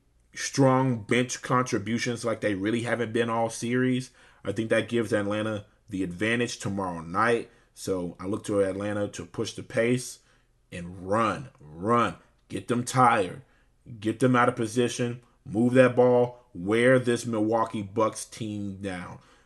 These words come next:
Yes, we can be physical. I would love to be physical as far as, you know,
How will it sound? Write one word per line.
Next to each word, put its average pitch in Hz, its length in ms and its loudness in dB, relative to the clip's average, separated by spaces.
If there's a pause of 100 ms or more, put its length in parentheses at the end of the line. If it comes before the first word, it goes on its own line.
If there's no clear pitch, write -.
(100)
Yes, 135 300 4
we 123 220 2
can 127 120 2
be 117 140 2
physical. 117 560 0 (320)
I 92 260 -4 (140)
would 101 200 -6
love 113 400 2
to 117 80 -4
be 110 140 -4
physical 107 640 -4 (420)
as 101 140 -10
far 117 280 4
as, 104 140 0
you 113 80 -6
know, 101 280 0